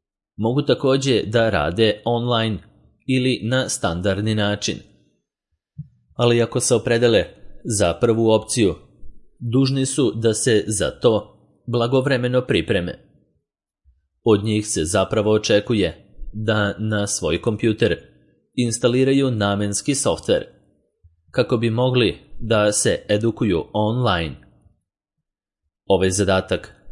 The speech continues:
ne zahteva posebna informatička znanja, pa većina uglavnom uspeva da ga obavi bez ikakvih problema.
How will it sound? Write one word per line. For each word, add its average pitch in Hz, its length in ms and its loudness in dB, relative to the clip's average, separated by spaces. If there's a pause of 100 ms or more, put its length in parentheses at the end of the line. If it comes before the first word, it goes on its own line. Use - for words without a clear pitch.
(120)
ne 123 260 -2
zahteva 120 560 0
posebna 113 500 0 (100)
informatička 104 760 -2
znanja, 101 460 -2 (960)
pa 110 80 2
većina 123 440 0 (100)
uglavnom 131 520 0
uspeva 110 480 2 (320)
da 110 180 0
ga 101 160 0
obavi 107 520 0
bez 113 180 2 (180)
ikakvih 127 640 -2
problema. 101 540 0